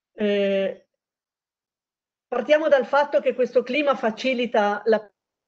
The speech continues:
eh, facilita però anche la convivenza e quindi la maturazione delle competenze sociali e il fatto, eh, di, mm, educare, eh,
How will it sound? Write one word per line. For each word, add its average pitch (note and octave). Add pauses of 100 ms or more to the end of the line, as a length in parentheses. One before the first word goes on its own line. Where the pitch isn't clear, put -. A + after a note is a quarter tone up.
(1300)
eh, G3+
facilita C4
però B3
anche B3+
la A#3
convivenza G3
e G#3+
quindi A#3+
la A3
maturazione A3
delle G3
competenze G3
sociali B3 (420)
e B3
il B3
fatto, C4
eh, G3+ (300)
di, G#3+
mm, F3+ (540)
educare, B3
eh, F3+